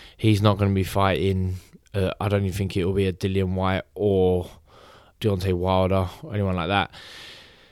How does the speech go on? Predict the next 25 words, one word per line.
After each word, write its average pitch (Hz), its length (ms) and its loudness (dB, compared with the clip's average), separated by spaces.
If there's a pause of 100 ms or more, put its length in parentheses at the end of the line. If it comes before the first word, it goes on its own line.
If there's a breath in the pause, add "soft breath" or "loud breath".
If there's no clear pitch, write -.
(260 loud breath)
Because, 127 680 6 (360)
as 135 140 -4
I 120 40 -2
say, 170 240 2
the 131 140 2
fi-, - 200 0
the 135 100 4
fight 147 300 4
is, - 180 -2
is - 160 -2
come 143 260 2
and 120 100 2
gone. 135 280 6
It 123 100 6
wasn't 143 560 6
really, 127 680 6
I 127 60 2
don't 151 100 4
think 151 140 6
anyone's 131 520 8
really 123 500 8
super - 480 6
excited 113 560 6
about 110 480 4
that 117 300 4